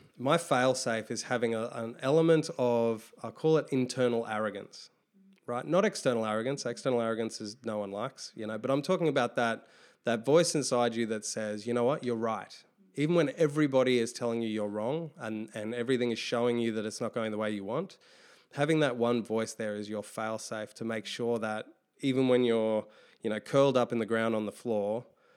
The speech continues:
there's that one voice that goes, "No, God damn it, you're right. Like, they're just not getting it yet. Get up and find a way."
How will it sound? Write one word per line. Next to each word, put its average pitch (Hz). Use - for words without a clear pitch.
there's 117
that 117
one 120
voice 110
that 117
goes, 113
"No, 151
God 139
damn 156
it, 160
you're 170
right. 156
Like, 127
they're 147
just 156
not 147
getting 120
it 120
yet. 113
Get 139
up 131
and 117
find 110
a 104
way." 110